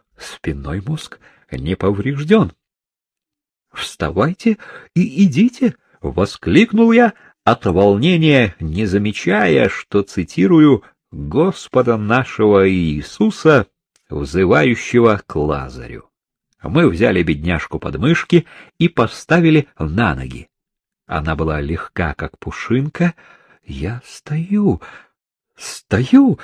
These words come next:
восторженно прошептала мисс Дезессар, но едва мы отпустили её, чуть не упала. «Это ничего», объяснил я. «Мышцы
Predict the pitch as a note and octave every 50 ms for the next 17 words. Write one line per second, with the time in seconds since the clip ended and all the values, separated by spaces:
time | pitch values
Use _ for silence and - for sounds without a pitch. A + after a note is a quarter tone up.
0 | - - - - E2+ D2 F2 G#2+ - - - - F3+ A3 G3+ A2+ B2 D#3 D3+ D3+
1 | C#3+ - - B2 B2 - - - - - - - C#3 D#3 D3+ B2+ G#2+ G2+ F2+ E2
2 | G2+ G#2 F2+ - - - - - C2 C#2 D2 E2+ D2+ C2+ C#2+ B1+ - - - E3
3 | G#3+ A3+ G3+ E3+ - _ _ _ _ _ _ _ - - C#2+ C#2 C2+ D2 E2 E2+
4 | D#2+ D#2 D2 - F#2 B2+ E3 E3+ C#3+ A#2 G#2 F#2+ F2 - - - - - - -
5 | - - - F3 G#3 G#3 A3+ A3+ G#3+ G#3+ G#3+ G#3+ A#3 A#3 G#3+ - _ _ _ _
6 | _ - - - - G3+ G3 - _ - D#2 C#2+ E2 B2 C#3+ D#3+ E3 - - -
7 | E2 D2 C2 C2+ D2 D2+ - _ _ _ _ _ _ _ _ _ _ _ _ _
8 | - - _ - G#2 G#2 - - - D#3 D#3 E3+ F3 F3+ - - - - - G#2
9 | E2+ E2 B2 C#3+ - - - G3+ A3 A3 A3+ G#3 B2 D2 C2 - - - - -
10 | F2 D#2 E2 F2 F#2+ - - - - E2 D2+ C#2 C2 C2 C2 - - - - -
11 | - - - - - - - _ - C#3+ E3 G#3+ G3 - - - - E3+ D3+ -